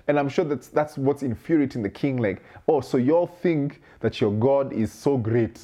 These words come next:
that he can deliver you from my hand," right? And so the guy, literally, what he does is that he's so infuriated, he tells the guys, "I want you to make sure that that fire is seven times hotter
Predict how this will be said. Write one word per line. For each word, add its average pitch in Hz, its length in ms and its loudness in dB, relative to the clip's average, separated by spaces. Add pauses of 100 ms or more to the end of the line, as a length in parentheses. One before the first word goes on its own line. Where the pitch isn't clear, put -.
that 107 160 -2
he 113 80 -2
can 110 180 -2
deliver 117 320 2
you 123 120 4
from 98 320 -4
my 101 160 -2
hand," 92 380 -8 (480)
right? 120 220 0 (640)
And 156 100 2
so 160 140 2
the 147 120 2
guy, 185 380 2
literally, 143 580 0
what 147 140 2
he 143 80 0
does 131 260 0
is 127 60 -10
that 117 100 -4
he's 123 180 -6
so - 240 -2
infuriated, 135 600 0
he 110 60 -2
tells 156 340 0
the 110 80 0
guys, 110 340 0 (280)
"I 131 80 2
want 185 320 0
you 147 80 0
to 120 240 0
make 147 240 2
sure 147 240 0
that 120 80 2
that 135 180 0
fire 131 400 -2
is 104 260 -6
seven 151 360 0
times 131 260 -4
hotter - 400 -4